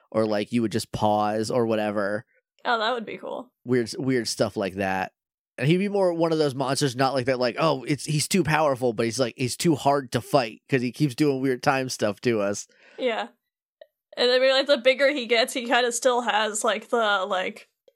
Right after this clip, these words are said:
Speaker 2: like, suave look, but kinda is, like, a bit more of, like, an Oogie Boogie, where it's just, like, this weird monster that's obsessed with gambling.
Speaker 1: Yeah. <laughs>
Speaker 2: So you just have to, like, get over his weird time powers by, like, just going, "All right, you wanna play a game? We'll play the game."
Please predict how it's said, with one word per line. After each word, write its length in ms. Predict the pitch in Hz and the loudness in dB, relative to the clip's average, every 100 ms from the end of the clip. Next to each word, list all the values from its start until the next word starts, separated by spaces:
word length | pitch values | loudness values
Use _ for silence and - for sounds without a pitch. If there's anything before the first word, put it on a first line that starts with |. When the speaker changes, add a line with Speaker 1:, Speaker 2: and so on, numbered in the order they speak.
| _ - | _ -6
Speaker 2:
like, 200 | 220 226 | -6 -4
suave 600 | - 262 240 208 240 254 | -4 0 2 4 2 2
look, 400 | 277 285 294 - | 0 0 -2 -2
but 160 | 247 220 | -2 2
kinda 400 | 254 226 226 240 | 0 0 0 2
is, 140 | 262 240 | 2 2
like, 160 | 233 | 0
a 40 | 240 | 2
bit 240 | 240 247 | 4 2
more 180 | 247 247 | 2 2
of, 100 | 247 | 2
like, 180 | 247 233 | 2 2
an 140 | 247 208 | 0 0
Oogie 280 | 233 233 226 | -2 -2 -4
Boogie, 400 | 220 220 226 247 | -4 -4 -2 0
where 120 | 233 | 0
it's 140 | 226 | -2
just, 140 | 254 240 | -4 -2
like, 180 | 240 233 | -2 -2
this 240 | 226 220 | -6 -4
weird 320 | 233 220 233 | -4 -2 0
monster 420 | 226 208 220 262 247 | 2 0 2 0 0
that's 160 | 226 | -2
obsessed 400 | 226 - 226 202 | -4 -2 -2 -2
with 140 | - - | -6 -4
gambling. 580 | 175 190 196 202 240 - _ - | -6 -4 -4 -4 -6 -12 _ 0
Speaker 1:
Yeah. 420 | 147 147 117 160 - | 2 4 2 0 2
<laughs> 500 | 165 131 143 - - - - - _ - | 0 -2 0 2 2 -4 -20 -20 _ -2
Speaker 2:
So 80 | 294 | 2
you 140 | 254 247 | 4 2
just 140 | 262 | 2
have 120 | 247 | 2
to, 60 | 262 | 4
like, 200 | 254 262 | 2 4
get 160 | 262 247 | 4 6
over 320 | 254 247 254 | 4 4 4
his 180 | 254 226 | 2 4
weird 220 | 254 233 | 2 2
time 280 | 254 233 247 | 0 0 2
powers 480 | 254 247 262 269 | 4 4 4 2
by, 160 | - 233 | 2 2
like, 300 | 240 240 - _ - | 2 0 -6 _ 0
just 300 | 254 240 - | 0 2 2
going, 240 | 254 240 | 4 4
"All 120 | 233 262 | 4 4
right, 180 | 277 | 2
you 80 | 214 | 2
wanna 200 | 233 233 | 2 2
play 220 | 233 262 254 | 4 4 4
a 20 | |
game? 280 | 285 285 247 | 4 2 2
We'll 140 | 240 | 2
play 200 | 285 247 | 2 4
the 120 | 269 | 2
game." 500 | 277 349 262 - 80 | 2 2 0 -4 -12